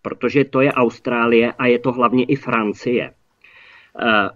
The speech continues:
ve Francii bývalý ministr životního prostředí Nicolas Hulot, který teda potom, eh, odstoupil kvůli skandálu, eh,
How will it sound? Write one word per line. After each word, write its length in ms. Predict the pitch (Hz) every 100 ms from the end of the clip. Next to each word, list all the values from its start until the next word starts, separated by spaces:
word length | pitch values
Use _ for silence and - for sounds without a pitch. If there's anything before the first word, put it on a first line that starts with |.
| -
ve 160 | 131
Francii 800 | 127 139 123 127 127 131 120 117 147
bývalý 440 | 127 117 127 135
ministr 560 | 139 135 135 - 139 135
životního 520 | 123 135 127 147 151
prostředí 800 | 151 127 - - 143 113 143 143 -
Nicolas 560 | 123 120 127 139 147
Hulot, 420 | 123 127 101 90
který 280 | - - 120
teda 180 | 117 117
potom, 380 | - 120 131 120
eh, 180 | 110 - 101 104
odstoupil 600 | 127 - - 113 120 120
kvůli 260 | 120 120 131
skandálu, 720 | - 117 110 104 95 92 98
eh, 800 | - - - _ - 110 104